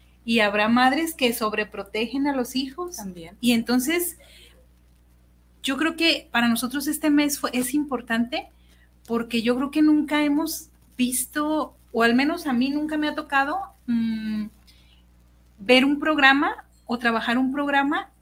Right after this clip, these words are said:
Speaker 1: con todos los tipos de mamás. Qué bueno fuera que pudiéramos traerlas, ¿no? Porque hay muchas situaciones, por ejemplo, Lili dice, "Yo tuve una hija con una discapacidad",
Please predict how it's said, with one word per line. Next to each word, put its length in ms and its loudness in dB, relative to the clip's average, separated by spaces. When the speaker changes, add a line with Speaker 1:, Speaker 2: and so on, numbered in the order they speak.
Speaker 1:
con 260 -6
todos 240 -2
los 220 -8
tipos 300 -10
de 80 -4
mamás. 400 -8
Qué 100 -2
bueno 320 2
fuera 280 0
que 100 -6
pudiéramos 480 -2
traerlas, 560 -4
¿no? 200 -8
Porque 240 -6
hay 60 0
muchas 300 -2
situaciones, 540 -2
por 120 -4
ejemplo, 320 -4
Lili 260 0
dice, 380 -4
"Yo 160 -2
tuve 220 -2
una 180 0
hija 260 -4
con 160 -4
una 180 -2
discapacidad", 800 -8